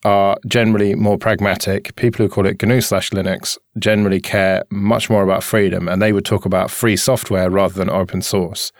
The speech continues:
And it goes back to the whole Free Software Foundation, Richard Stallman situation, and I don't think we've got time to fully go into it. Maybe in a future episode we could discuss that.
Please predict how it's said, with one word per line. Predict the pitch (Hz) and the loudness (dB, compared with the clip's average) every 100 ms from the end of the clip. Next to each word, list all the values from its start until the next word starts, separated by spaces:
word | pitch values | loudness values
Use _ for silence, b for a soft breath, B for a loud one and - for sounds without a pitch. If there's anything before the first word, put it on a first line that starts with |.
| b b b | b b b
And | - | -2
it | 101 | 0
goes | 107 110 - | 2 0 0
back | 107 - | -4 -2
to | 101 | -4
the | 95 | 0
whole | 110 104 98 92 B B B B B B | 2 2 2 -2 B B B B B B
Free | - 113 | -4 0
Software | 117 - 110 | 0 0 0
Foundation, | 107 101 98 92 101 98 98 92 - | 0 2 0 0 0 0 0 -2 -2
Richard | 113 - 95 | -4 -4 -4
Stallman | - 101 95 92 92 87 - _ _ _ _ - | 0 2 2 0 0 -4 -12 _ _ _ _ -6
situation, | 113 - 101 90 - 95 87 - B B B B _ | -4 -2 0 0 0 -2 -4 -10 B B B B _
and | 98 95 87 - _ _ _ | 0 0 -2 -6 _ _ _
I | 107 | 0
don't | 107 | 2
think | 120 | 0
we've | 107 | 0
got | 107 - | -2 -2
time | 110 101 | 0 0
to | - | -2
fully | - 107 98 | -2 0 2
go | 92 | 2
into | 92 - 92 | 0 -2 -2
it. | 107 | 0
Maybe | 113 101 | 0 2
in | 98 | 0
a | 95 | 0
future | 104 - 90 | -4 -4 -6
episode | - - 90 | -4 -4 -4
we | 90 | -4
could | - 90 - | -6 -8 -6
discuss | 98 - 92 - | -6 -2 -2 0
that. | 92 85 | -2 -2